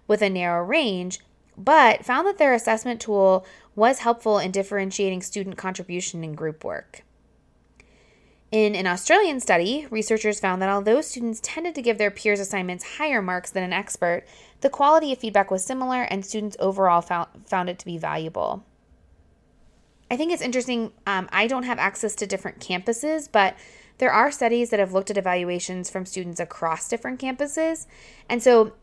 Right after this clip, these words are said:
if you have the opportunity for students to evaluate those students from s-, complete separate campuses or universities, they'd be even more likely to receive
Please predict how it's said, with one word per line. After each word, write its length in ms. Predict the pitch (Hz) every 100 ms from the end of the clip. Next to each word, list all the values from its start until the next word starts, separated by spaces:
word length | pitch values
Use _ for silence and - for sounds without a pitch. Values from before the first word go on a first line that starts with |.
| - -
if 200 | 302 359
you 60 |
have 80 | 339
the 80 | 285
opportunity 640 | 240 220 - 285 294 247
for 140 | 220 214
students 360 | - 220 208
to 120 | 226 202
evaluate 680 | 190 185 190 185 180 - - - - - -
those 340 | 202 220 226
students 300 | 240 214 190
from 140 | 196 185
s-, 280 | - - -
complete 440 | - 202 - -
separate 380 | - 226 202 -
campuses 440 | 214 202 202 190
or 60 | 180
universities, 920 | 175 175 170 294 349 208 175 170 170 - - - -
they'd 140 | 240 233
be 160 | 226
even 200 | 214 208
more 320 | 196 196 202
likely 340 | 196 180 190 180
to 60 |
receive 480 | 180 175 - 165 165